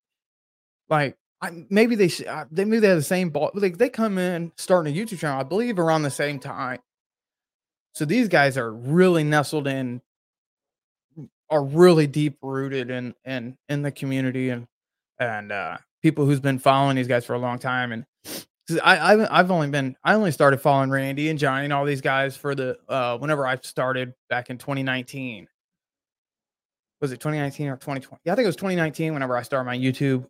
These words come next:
and business at the same time, if you will. <sighs> I've gotta run.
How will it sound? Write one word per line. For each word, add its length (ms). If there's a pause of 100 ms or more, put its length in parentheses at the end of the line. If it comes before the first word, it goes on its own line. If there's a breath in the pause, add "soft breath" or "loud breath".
and 200
business 360
at 100
the 80
same 240
time, 500
if 160
you 100
will. 280 (2000)
<sighs> 40
I've 800
gotta 180
run. 880